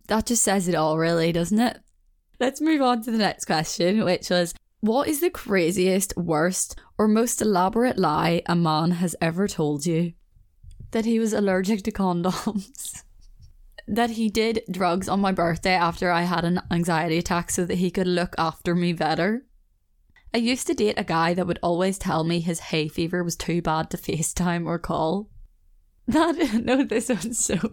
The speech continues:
funny. That he was replying to girls' stories telling them they were hot because he knew they were insecure like me and wanted to support all insecure <laughs> women.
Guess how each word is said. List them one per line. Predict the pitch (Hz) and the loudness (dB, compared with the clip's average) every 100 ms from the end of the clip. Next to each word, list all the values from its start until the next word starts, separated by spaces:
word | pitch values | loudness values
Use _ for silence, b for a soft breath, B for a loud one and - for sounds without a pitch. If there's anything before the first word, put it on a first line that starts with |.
| - | -6
funny. | - - - 180 - - - - - - - - B B B B - | -4 -4 -4 -6 -6 -12 -16 -20 -20 -18 -18 -10 B B B B -2
That | 262 | 2
he | 277 277 | 4 4
was | 262 269 | 2 0
replying | 277 240 214 247 | 0 2 2 2
to | 277 | 2
girls' | 277 208 202 | 2 2 2
stories | - - 180 175 226 214 | 0 -2 0 2 0 0
telling | 208 175 180 | 0 2 2
them | 196 196 | 2 2
they | 185 | 2
were | 180 170 | 2 0
hot | 165 160 | 0 -2
because | - 175 180 | -2 -2 0
he | 180 180 | 2 2
knew | 160 151 | 2 0
they | 170 | 0
were | 170 175 | 0 0
insecure | 170 165 180 170 160 | 0 -2 -4 -2 0
like | 160 170 - | 0 0 0
me | 175 160 180 B - | 0 2 0 B -4
and | 196 | 0
wanted | 214 220 220 220 | 0 0 -2 -2
to | |
support | 220 202 - 214 - | -4 -4 -2 -2 0
all | - 202 - | -2 0 0
insecure | 247 226 - - 269 269 | 0 0 -2 -2 0 0
<laughs> | - | 2
women. | 320 339 - 269 - | 2 2 0 0 -2